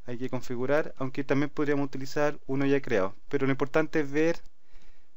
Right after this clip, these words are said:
cómo se configura esto, cómo se crea nuestro data source, un otro archivo de recursos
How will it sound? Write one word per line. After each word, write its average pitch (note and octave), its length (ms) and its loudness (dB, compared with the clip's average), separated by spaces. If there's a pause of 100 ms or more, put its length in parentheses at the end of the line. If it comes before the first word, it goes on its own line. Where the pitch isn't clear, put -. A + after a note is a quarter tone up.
(360)
cómo D3 300 0
se C#3+ 180 -2
configura C3 540 0
esto, - 280 -6 (360)
cómo B2 220 -4
se B2 140 -4
crea B2+ 500 -2 (340)
nuestro A#2+ 600 -4 (200)
data A#2 320 0
source, - 440 0 (2000)
un A#2 140 -2
otro A#2+ 160 -2
archivo B2+ 580 2 (140)
de A#2+ 200 -2
recursos B2+ 480 0